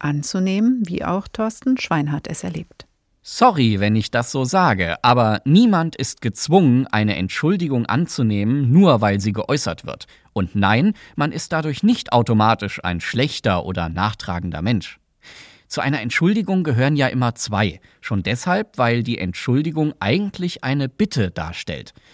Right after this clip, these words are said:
Speaker 2: Man kann sich nicht selbst entschuldigen, denn man hat ja jemand anderem Schuld angetan. Und denjenigen bittet man um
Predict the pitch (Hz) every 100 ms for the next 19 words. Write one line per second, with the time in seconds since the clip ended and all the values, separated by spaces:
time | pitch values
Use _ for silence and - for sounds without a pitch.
0 | _ _ 131 139 226 202 127 117 104 -
1 | 117 123 - - - 98 95 - - 151
2 | 160 127 104 90 78 - _ - 117 110
3 | 101 104 117 - 139 120 113 110 110 -
4 | 156 220 165 95 90 - - 135 107 -
5 | 101 101 92 - 92 76 - - _ _
6 | 120 110 - 185 247 143 113 120 160 -
7 | 196 180 - 147 156 151 175